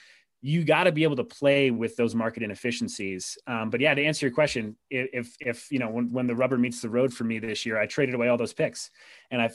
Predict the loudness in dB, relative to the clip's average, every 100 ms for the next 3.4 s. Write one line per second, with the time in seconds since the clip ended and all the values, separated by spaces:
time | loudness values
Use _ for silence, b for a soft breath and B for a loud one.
0 | -2 -2 -4 -4 -4 -2 -2 0 -2 0
1 | 2 2 0 -4 -4 -2 -2 -4 -8 -8
2 | -8 -4 -2 -2 -2 -2 -2 -2 -4 -6
3 | -4 -4 -6 -12